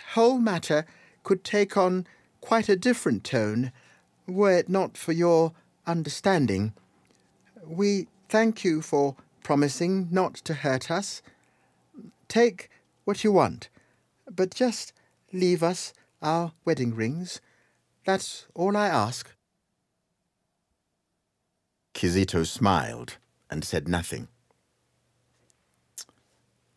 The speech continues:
"These Wazungus are very funny people," Juma noted. "Everything is so lovey-dovey to them.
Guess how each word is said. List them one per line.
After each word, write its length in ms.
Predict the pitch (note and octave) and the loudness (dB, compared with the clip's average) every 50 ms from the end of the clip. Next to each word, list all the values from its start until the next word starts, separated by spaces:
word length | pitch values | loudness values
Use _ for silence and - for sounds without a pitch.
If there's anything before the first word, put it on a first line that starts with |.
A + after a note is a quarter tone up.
| _ _ | _ _
"These 340 | - - B2 C#3 C#3 B2 G#2+ | -2 2 4 6 6 6 4
Wazungus 720 | F#2 E2 E2 F2+ E2+ F#2 G#2+ A#2 A#2 A2 G2 F#2+ F#2+ F#2 F#2 | 2 2 0 0 0 2 4 4 4 4 4 4 2 4 4
are 120 | F2+ F#2 | 4 2
very 520 | F#2 A2+ - A2+ D3+ F3 E3 D#3 B2+ G2+ F2+ | 2 0 0 2 6 6 8 8 6 4 2
funny 400 | - - G2+ F#2 F#2+ F#2 E2+ E2 | 0 -2 -2 0 2 2 0 0
people," 600 | - - - G#2 G2+ E2 - F2+ D#2 C#2+ C2+ - _ _ _ _ _ _ _ _ _ _ _ _ _ _ | -2 0 0 0 0 0 -2 -2 -2 -2 -2 -6 _ _ _ _ _ _ _ _ _ _ _ _ _ _
Juma 360 | - - D#2 D2+ D2+ D2+ D2 D2+ | -12 -8 -4 -2 -2 -2 -2 -2
noted. 480 | D2+ D2+ D2 C#2+ - - - - - - _ _ _ _ _ _ _ _ _ _ _ _ _ _ - | -2 -4 -4 -6 -8 -12 -14 -16 -18 -20 _ _ _ _ _ _ _ _ _ _ _ _ _ _ -2
"Everything 560 | G#3+ A3 G#3 A#3 G#2 - - - - - F2+ | 2 4 4 4 4 2 0 0 -2 -2 0
is 140 | F2+ F2 - | -2 -2 -4
so 480 | - - - A#2 A2+ A2+ A2+ A2+ A2 | -4 0 4 6 6 8 8 8 6
lovey-dovey 1300 | G#2+ G2+ F#2 E2+ E2+ E2+ E2+ F2 F2 D#2+ E2 E2+ E2 D#2+ D#2 C#2 E2+ F2+ F#2 G2 G2 F2+ D#2+ E2 E2 D#2+ | 6 4 4 2 2 4 4 4 2 0 0 -2 -2 -4 -4 0 2 4 4 4 4 2 0 -2 -4 -4
to 160 | - D#2+ D2+ | -4 -8 -8
them. 500 | D2+ D#2 E2+ F2 E2+ D#2+ D2+ D2 C2+ | -4 -2 0 0 0 0 -2 -4 -8